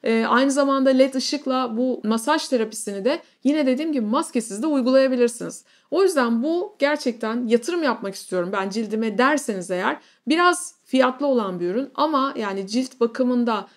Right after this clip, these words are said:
bu şekilde bir yatırım yapmak isteyenlere önerebileceğim bir ürün. Herkes için değil ama dediğim gibi bu tür bir bakıma ihtiyacı olanlara önerebileceğim bir ürün olarak iki bin yirmi favorilerimde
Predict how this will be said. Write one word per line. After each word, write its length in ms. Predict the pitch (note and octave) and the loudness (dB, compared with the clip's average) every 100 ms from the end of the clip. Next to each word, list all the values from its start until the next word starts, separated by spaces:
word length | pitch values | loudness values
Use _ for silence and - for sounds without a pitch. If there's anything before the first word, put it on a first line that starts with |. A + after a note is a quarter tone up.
| _ - | _ -4
bu 120 | D#4+ | -4
şekilde 480 | - B3+ A3 G#3 A3 | 0 0 0 0 0
bir 200 | A#3+ - F#3 | 0 -4 -2
yatırım 640 | G#3+ G#3+ C#4 C#4+ C#4 C4+ _ - | 0 0 0 2 0 -2 _ -2
yapmak 440 | A3 A3+ B3 C#4+ | -2 0 0 0
isteyenlere 720 | A#3 - G#3 G3 F3+ F3+ D4+ F#4 | -2 -4 -4 -4 -4 -2 -2 2
önerebileceğim 840 | C#4 C#4 B3 A3 G3+ F3+ F#3 E3+ | 4 6 6 4 -2 -4 -4 -4
bir 60 | E3 | -6
ürün. 180 | E3 F3 _ - | -8 -12 _ 0
Herkes 400 | E4+ F4+ E4 D4+ | 4 4 2 -2
için 320 | D4 D#4 D4+ | -4 -4 -2
değil 220 | D4 D4 | -2 -2
ama 220 | D4+ D#4 D4 | -2 -2 0
dediğim 280 | C#4 C4+ | 0 0
gibi 300 | A3+ G#3 G3+ | 0 -2 -2
bu 120 | D#4 F4+ | -4 -4
tür 220 | C4+ G#3+ | -4 -4
bir 140 | G#3+ | -2
bakıma 420 | A3 A3 A#3+ A#3+ A3 | -2 0 0 0 -2
ihtiyacı 500 | G#3+ A#3+ A3 G#3+ G#3 | -6 -2 -2 0 -2
olanlara 400 | F#3 F3+ G#3 C#4+ | -2 -4 -2 0
önerebileceğim 680 | A#3 A3 A3 G#3+ G#3+ A3 G3+ | 2 2 0 -2 -2 -2 -2
bir 100 | F3+ | -2
ürün 120 | F3 | -2
olarak 360 | F3+ A3+ D4 | -2 -2 -4
iki 220 | A#3 - A3+ | -6 -4 -2
bin 100 | A3 | -2
yirmi 220 | G#3+ A3 | -2 -6
favorilerimde 800 | A3 G#3+ G#3 F#3 E3+ F3 C4 | -6 -6 -4 -4 -6 -2 -2